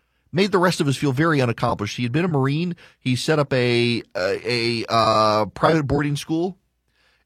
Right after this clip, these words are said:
Takes no government assistance at all, zero government funds. And the result is that this boarding school, it does firearms training for the students. It teaches gun safety to the students, teaches them how to use firearms, how to hunt.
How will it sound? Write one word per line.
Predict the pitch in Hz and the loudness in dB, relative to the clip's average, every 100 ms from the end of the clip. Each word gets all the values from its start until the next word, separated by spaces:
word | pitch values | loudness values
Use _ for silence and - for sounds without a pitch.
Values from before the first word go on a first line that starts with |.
| _ - | _ -2
Takes | 160 135 139 | 0 0 2
no | 135 151 190 | 4 4 4
government | 170 175 175 165 | 4 4 4 2
assistance | 147 147 123 107 123 | 0 -2 -2 -4 0
at | |
all, | 110 98 | 2 2
zero | 95 98 131 170 196 190 | -4 0 4 6 4 2
government | 143 139 143 143 139 | 2 2 4 2 -2
funds. | - 123 95 92 110 | 0 0 2 0 -2
And | 107 | 0
the | |
result | 113 107 143 190 - | 0 2 2 2 0
is | 147 | -2
that | 135 - | -2 -4
this | 131 | -4
boarding | 113 135 185 196 | -4 -2 0 -2
school, | 156 - 98 104 175 _ _ _ _ _ _ _ | -6 -4 -4 -4 -6 _ _ _ _ _ _ _
it | 151 135 | -4 2
does | 156 143 | 2 2
firearms | - 214 226 143 117 98 | 4 4 6 4 4 0
training | - 123 101 95 | -2 -2 -2 -4
for | |
the | 101 | -6
students. | - 208 113 85 | -6 -4 -6 -6
It | - | -8
teaches | 160 143 127 | -8 -6 -2
gun | 160 165 | -2 -2
safety | - 101 - | -2 -4 -6
to | 95 | -12
the | 107 | -10
students, | - 127 | -8 -8
teaches | - 147 139 | -6 -6 -2
them | |
how | 135 | -2
to | 135 | 0
use | 131 131 | -2 -4
firearms, | - 135 95 87 | 0 2 2 0
how | 131 | -2
to | |
hunt. | 113 127 - - | 0 -2 -4 -16